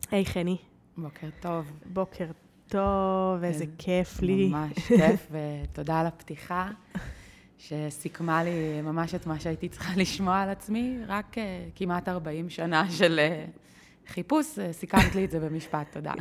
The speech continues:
Speaker 1: <laughs> אנחנו ככה משנות את ההגדרה שלנו, ואנחנו גם היום, אה, לומדות... איך להגדיר את עצמנו,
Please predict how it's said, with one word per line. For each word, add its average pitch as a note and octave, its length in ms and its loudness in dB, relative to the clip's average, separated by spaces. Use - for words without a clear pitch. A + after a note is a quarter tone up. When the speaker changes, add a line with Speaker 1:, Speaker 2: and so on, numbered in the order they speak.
Speaker 1:
<laughs> A3 160 6
אנחנו G#3 680 8
ככה G#3 540 8
משנות G#3+ 640 6
את E4+ 140 4
ההגדרה G3+ 500 8
שלנו, B3+ 320 6
ואנחנו G3 240 6
גם G3 160 2
היום, C#4 340 4
אה, D#4+ 200 4
לומדות... G#3 640 2
איך - 220 0
להגדיר G#3 320 6
את G#3 100 -4
עצמנו, G3 580 -2